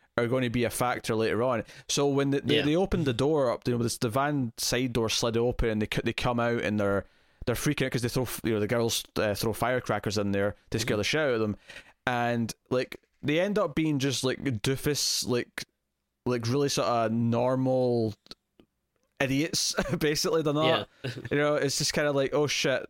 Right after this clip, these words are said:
Speaker 1: the, the, the, the milkshake hit your car. Oops, sorry." <laughs> Like,
Speaker 2: Yeah.
Speaker 1: it, it, you know, it didn't turn out to be this, this vindictive thing. They're just idiots. And yeah, they're, they're, they're likable enough
Speaker 2: And
Speaker 1: because they feel natural enough, I think. They're not, like, super
Speaker 2: Mm-hmm.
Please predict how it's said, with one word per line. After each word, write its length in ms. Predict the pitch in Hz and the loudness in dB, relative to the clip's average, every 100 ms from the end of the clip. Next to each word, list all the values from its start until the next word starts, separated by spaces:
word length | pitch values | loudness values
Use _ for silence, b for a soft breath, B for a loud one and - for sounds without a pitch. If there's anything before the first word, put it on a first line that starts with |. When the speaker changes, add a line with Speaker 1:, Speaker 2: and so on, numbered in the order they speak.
| - | -10
Speaker 1:
the, 260 | 73 85 120 | -6 -2 -2
the, 240 | 76 113 | -2 -2
the, 340 | 117 107 98 113 | -2 0 -2 0
the 160 | 113 | 0
milkshake 440 | 113 143 131 135 - | 0 0 0 -2 -2
hit 160 | 131 | -2
your 140 | 120 113 | -2 -2
car. 320 | - 117 107 113 | 0 -2 0 0
Oops, 240 | 135 - | 0 -2
sorry." 540 | - - 135 127 123 587 | -2 0 2 2 0 0
<laughs> 120 | 587 170 | -4 -2
Like, 280 | 156 - - B B | -2 -4 -12 B B
Speaker 2:
Yeah. 220 | 120 - | 0 0
Speaker 1:
it, 100 | - - | -2 -4
it, 380 | 151 165 196 | -2 0 0
you 60 | 175 | 0
know, 60 | 170 | 0
it 60 | |
didn't 180 | 185 190 | 0 -2
turn 160 | - 160 | -2 0
out 120 | 156 | 0
to 80 | 156 | 0
be 80 | 139 | 0
this, 260 | 135 127 | 0 0
this 260 | 131 123 - | -2 -2 0
vindictive 720 | 139 113 123 110 127 - 113 | -2 0 0 0 -2 -2 -4
thing. 300 | - 131 117 | -2 -2 0
They're 80 | 113 | -2
just 260 | 110 - - | -2 -4 -2
idiots. 600 | 120 104 - - - - - | -2 0 0 -2 -2 -4 -4
And 640 | 113 110 110 107 104 101 - b b b b b | -2 0 0 0 0 -2 -4 b b b b b
yeah, 280 | - 277 202 | -2 2 2
they're, 160 | 185 240 | 0 0
they're, 240 | 269 262 | 0 -2
they're 220 | 208 262 | 0 0
likable 440 | 285 302 285 214 202 | 2 0 0 0 2
enough 140 | 180 | 2
Speaker 2:
And 60 | 170 | 0
Speaker 1:
because 200 | 190 165 | 0 0
they 60 | - | 0
feel 160 | 175 | 0
natural 480 | 127 120 - - 104 | 2 0 -2 0 0
enough, 240 | 101 98 | 0 0
I 60 | 101 | -2
think. 260 | - 98 - | 0 -2 0
They're 80 | 117 | 0
not, 460 | 135 139 - - | 0 0 -4 -4
like, 140 | 123 - | -4 -2
super 560 | - - 117 110 104 | -2 0 0 2 0
Speaker 2:
Mm-hmm. 140 | 110 | -2